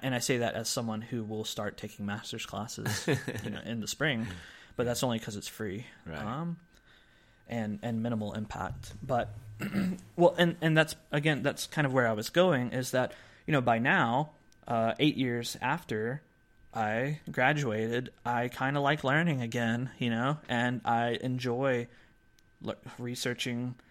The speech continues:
Speaker 1: things that I kinda touched on way, way back in school. Uh, I find it interesting, and I like pursuing that knowledge. But it took, it took eight years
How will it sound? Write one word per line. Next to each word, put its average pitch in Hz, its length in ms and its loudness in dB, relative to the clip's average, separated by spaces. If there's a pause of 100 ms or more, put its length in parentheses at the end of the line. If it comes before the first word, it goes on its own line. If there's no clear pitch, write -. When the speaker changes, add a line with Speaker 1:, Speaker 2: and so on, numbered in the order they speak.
(220)
Speaker 1:
things 120 540 -4
that 117 120 -2
I 110 60 -2
kinda 170 400 0
touched - 380 -4
on 117 320 0
way, 120 220 2
way 117 180 2
back 110 480 -4
in 117 200 -4
school. 117 720 -6
Uh, 113 420 0
I 127 100 0
find 117 200 -2
it 107 140 -4
interesting, 123 640 -4
and 110 300 -4 (100)
I 113 80 -8
like 120 220 -4
pursuing 123 420 -2
that 113 140 -4
knowledge. 110 600 -6 (840)
But 127 160 2
it 107 100 -2
took, - 280 0 (140)
it 131 120 -2
took - 180 -2
eight 139 160 2
years 135 540 2